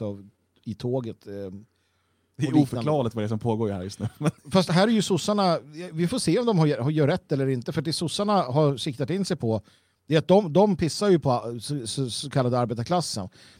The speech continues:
Speaker 1: Och det de är ute efter i bidragsklassen. Alltså prekariatet, om vi ska kalla det för det. Det
Speaker 2: Jag
Speaker 1: är
Speaker 2: tycker
Speaker 1: det
Speaker 2: bara att,
Speaker 1: man vill
Speaker 2: vänta,
Speaker 1: ha.
Speaker 2: det här är så talande, den här, det här, ni som ser på videon nu. Eh, då har vi alltså de här utlänningarna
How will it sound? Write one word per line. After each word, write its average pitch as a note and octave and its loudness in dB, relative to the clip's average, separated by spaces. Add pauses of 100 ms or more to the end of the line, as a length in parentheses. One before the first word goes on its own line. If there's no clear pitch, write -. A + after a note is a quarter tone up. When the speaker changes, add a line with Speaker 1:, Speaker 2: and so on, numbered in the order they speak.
(140)
Speaker 1:
Och D3 0
det B2 -2
de F3 6
är G3+ 8
ute D#3+ 2
efter C3+ -2
i - -2
bidragsklassen. A2+ -4 (420)
Alltså C3+ 0
prekariatet, D3 2
om B2+ -2
vi A#2 -6
ska A#2+ -2
kalla A2+ -2
det G#2+ -4
för A#2 -10
det. G#2 -12
Det F#2 -14 (520)
Speaker 2:
Jag C#3+ -4
Speaker 1:
är F3 8
Speaker 2:
tycker E3 8
Speaker 1:
det D#3+ 8
Speaker 2:
bara F3 6
att, D#3+ 2
Speaker 1:
man C3 2
vill B2+ 2
Speaker 2:
vänta, D#3 8
Speaker 1:
ha. D3+ 4
Speaker 2:
det D#3 4
här E3+ 6
är E3+ 6
så D#3+ -2
talande, E3+ 4
den B2 0
här, A2+ 0
det A#2+ -2
här, A#2+ 0
ni C#3 -2
som B2+ -6
ser B2+ -2
på B2+ -4
videon B2+ 0
nu. E2+ -4 (480)
Eh, B2 0
då D3 2
har E3 6
vi E3+ 4
alltså C#3 2
de B2 4
här A#2+ 2
utlänningarna C#3 0